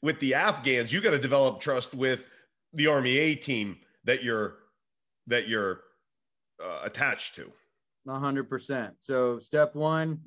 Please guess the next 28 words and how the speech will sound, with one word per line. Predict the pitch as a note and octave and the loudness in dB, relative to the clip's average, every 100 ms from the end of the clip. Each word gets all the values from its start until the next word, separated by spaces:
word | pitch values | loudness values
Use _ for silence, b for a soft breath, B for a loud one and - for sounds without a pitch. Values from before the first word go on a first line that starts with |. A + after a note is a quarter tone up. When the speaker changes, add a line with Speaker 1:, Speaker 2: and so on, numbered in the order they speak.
| A#2+ | -6
Speaker 2:
get | C#3+ | -4
in | D3 | -4
with | D3 B2 | -6 -8
the | |
team, | B2 D#3 D3+ D3+ C#3+ A#2 | -8 -4 -4 -4 -6 -8
get | A#2 C3+ | -6 -6
to | - | -6
go | A#2+ C3+ | -6 -4
where | C3 A#2+ | -2 -4
they're | A#2+ C3 | -4 -4
going. | C3+ D3+ D#3 E3 D#3+ - _ _ _ | -2 -2 -2 -4 -8 -14 _ _ _
Step | - E3+ D#3 D#3 | -6 0 0 0
two, | - G3+ F#3+ D3+ C3+ B2 - _ _ A2+ | -4 4 6 6 2 -2 -8 _ _ -2
get | D3 D3 | -2 0
close | D#3 D3 C#3+ | 2 2 0
to | B2+ | -2
the | B2 | -2
Afghans | C3 C3 - B2+ A#2 A2+ A2+ - b b b | -2 -4 -6 -6 -4 -4 -8 -10 b b b
and | C3 B2 A#2+ A#2 | -8 -6 -4 -6
start | - C3 B2+ | -2 -2 0
influencing | C3 C3+ C3 B2 A2+ A#2+ | -4 -6 -6 -6 -6 -8
the | A2+ | -8
battlefield. | G2 G2+ F#2+ - E2 B1 _ _ _ _ _ _ | -8 -10 -12 -16 -20 -20 _ _ _ _ _ _
Speaker 1:
Okay. | D3 | -6
Speaker 2:
And | C#3+ C3+ C3 A#2+ G#2+ _ _ | -2 -2 -2 -6 -8 _ _
I, | B2+ - _ _ - | -18 -18 _ _ -10
I | C3+ B2+ - _ - | -8 -8 -12 _ -8
just | D3 C#3 | -6 -6